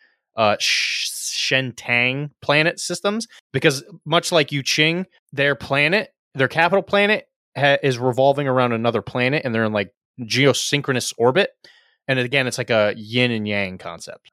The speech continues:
Many of those incarcerated agree to serve. Unfortunately, the indoctrination process frequently involves several years of brutal re-education, training,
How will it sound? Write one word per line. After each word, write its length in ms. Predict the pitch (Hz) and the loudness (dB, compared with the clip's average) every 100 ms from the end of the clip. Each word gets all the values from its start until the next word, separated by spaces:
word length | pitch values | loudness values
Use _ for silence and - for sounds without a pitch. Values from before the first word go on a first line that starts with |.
| _ | _
Many 380 | 156 208 240 196 | 0 2 2 2
of 100 | 160 | 2
those 240 | 175 160 | 2 2
incarcerated 640 | 156 135 143 - 147 135 | -4 2 2 4 2 4
agree 280 | 117 120 120 | 0 -2 -4
to 120 | 117 | -4
serve. 320 | - 90 78 135 | -8 -8 -6 -4
Unfortunately, 560 | 151 185 214 233 233 | 0 2 2 2 2
the 140 | 196 160 | 4 2
indoctrination 800 | 135 156 170 170 151 151 147 | 4 2 2 0 0 0 -4
process 400 | 139 139 131 135 | 2 2 4 -2
frequently 420 | - 151 170 156 143 | 0 0 0 0 0
involves 320 | 123 120 - | 2 2 2
several 340 | - 156 180 | 0 2 2
years 260 | 139 143 120 | 4 2 2
of 180 | 101 104 | -4 0
brutal 360 | 120 170 190 | 4 6 4
re-education, 800 | 170 160 151 151 120 113 117 110 - _ | 4 4 2 0 -2 -2 -4 -8 -14 _
training, 460 | - 139 135 139 | -2 2 2 0